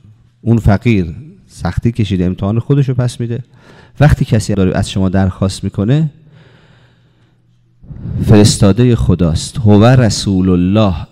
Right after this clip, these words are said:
السائل رسول الله. درخواست کننده فرستادهٔ خداست.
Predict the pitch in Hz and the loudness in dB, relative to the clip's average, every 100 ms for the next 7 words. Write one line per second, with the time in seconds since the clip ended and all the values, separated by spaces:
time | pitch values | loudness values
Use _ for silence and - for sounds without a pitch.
0 | _ 92 - - 92 - 95 123 107 - | _ -10 -6 -2 0 0 2 2 0 -2
1 | 92 85 82 85 80 76 - - - - | -4 -2 0 -2 -4 -8 -18 -20 -20 -20
2 | _ _ _ _ _ _ _ _ _ 147 | _ _ _ _ _ _ _ _ _ -20
3 | - 95 95 101 - - 98 98 123 135 | -4 -2 0 -2 -2 0 2 2 -2 -2
4 | 95 92 - 95 101 113 - 60 71 57 | -2 -2 -2 -2 0 -2 -4 -8 -8 -10
5 | - | -16